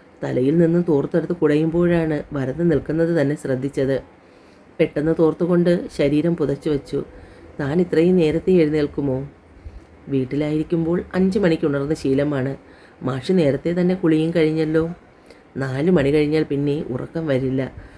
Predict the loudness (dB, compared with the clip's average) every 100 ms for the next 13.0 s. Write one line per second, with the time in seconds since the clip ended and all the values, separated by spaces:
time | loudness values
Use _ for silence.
0 | -20 -8 -6 -4 -4 -4 -4 -4 -4 -2
1 | 0 0 0 0 0 -2 -6 -2 0 2
2 | 2 2 2 0 2 2 2 0 -2 -4
3 | -6 -2 -2 0 -2 -4 -8 -14 -20 -20
4 | -20 -8 -6 -4 -2 0 0 0 0 0
5 | 0 0 -4 -10 -20 -20 -12 -4 -2 0
6 | -2 -2 -4 0 0 2 -4 0 0 0
7 | 0 -4 -10 -20 -20 -20 -10 -8 0 2
8 | 4 4 4 2 2 0 0 -2 -2 -2
9 | -2 -2 -2 -2 -2 -2 -6 -8 -20 -20
10 | -14 -8 -4 0 2 2 2 0 -2 0
11 | 0 0 0 0 0 0 2 2 2 2
12 | 0 0 0 0 -2 -2 -4 0 -2